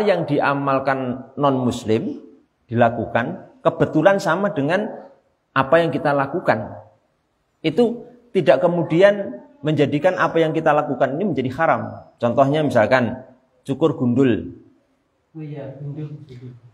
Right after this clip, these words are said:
Speaker 1: Cukur gundul itu dalam syariat Islam haram atau boleh?
Speaker 2: Boleh, Ustaz.
Speaker 1: Boleh. Karena Nabi sendiri pernah cukur gundul. Boleh.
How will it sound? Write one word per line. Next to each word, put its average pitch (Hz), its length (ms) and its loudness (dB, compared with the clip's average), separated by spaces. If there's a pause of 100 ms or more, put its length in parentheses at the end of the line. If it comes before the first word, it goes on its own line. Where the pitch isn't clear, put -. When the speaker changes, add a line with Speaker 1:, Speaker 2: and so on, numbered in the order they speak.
(120)
Speaker 1:
Cukur 175 400 2
gundul 147 400 2
itu 156 240 0
dalam 143 240 4
syariat 139 400 0
Islam 160 400 -2
haram 170 320 2
atau 151 240 -2
boleh? 107 400 -4
Speaker 2:
Boleh, 196 360 -10
Ustaz. - 240 -12
Speaker 1:
Boleh. 107 300 0 (540)
Karena 117 320 0
Nabi - 120 -2
sendiri 120 320 2
pernah 131 280 -2
cukur - 600 -4
gundul. 117 520 -2 (720)
Boleh. 170 440 2